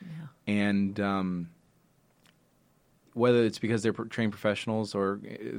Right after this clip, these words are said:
Speaker 2: because they see something in me, um, in our meetings or in stress, uh, indicators, et cetera, I think that's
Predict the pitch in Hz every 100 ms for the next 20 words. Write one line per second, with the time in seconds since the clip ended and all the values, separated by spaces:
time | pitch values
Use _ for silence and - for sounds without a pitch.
0 | 101 101 104 95 92 - 107 101 104 104
1 | 104 107 107 107 113 110 - - 90 90
2 | 90 95 104 98 95 98 101 101 101 95
3 | 92 90 90 - - 101 101 - - -
4 | _ - - - _ 98 95 101 101 101
5 | 104 101 101 101 98 - 95 85 - 101
6 | 95 87 85 - _ _ _ _ - 104
7 | - 120 104 104 101 -